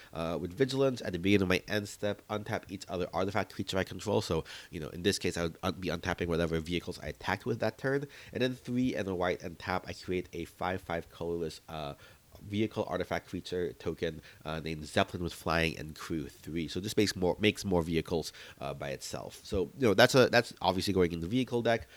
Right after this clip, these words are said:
Um, and then we have Samuel Avenger Ace. Now this is from the, uh, the Precon, the Precon deck, which is in the old border, but I'm gonna be getting the, uh, I'm not, I'm not a super big fan of old borders too much, uh, for play, with playing with them. So I ended up getting the, uh,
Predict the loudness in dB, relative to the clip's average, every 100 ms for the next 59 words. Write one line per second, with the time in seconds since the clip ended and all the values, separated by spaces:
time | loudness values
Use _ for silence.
0 | -16 -4 -2 0 -2 -2 -2 -4 -6 -6
1 | -4 -4 -4 -4 -2 -2 -2 -4 -4 -8
2 | -6 -4 -2 -2 2 4 6 6 2 -4
3 | -4 -2 0 0 0 2 0 -4 -2 0
4 | 4 4 6 4 4 -2 0 2 4 4
5 | 6 6 6 6 4 4 0 -2 -2 0
6 | 0 0 0 2 2 4 4 4 2 4
7 | 6 6 2 -6 -2 0 0 0 0 -2
8 | -2 -2 -2 -2 -2 -4 -10 -16 -6 -4
9 | -2 -2 -6 -12 -14 0 2 2 -2 2
10 | 2 2 -4 0 2 4 4 4 4 6
11 | 6 8 6 2 0 0 0 0 2 2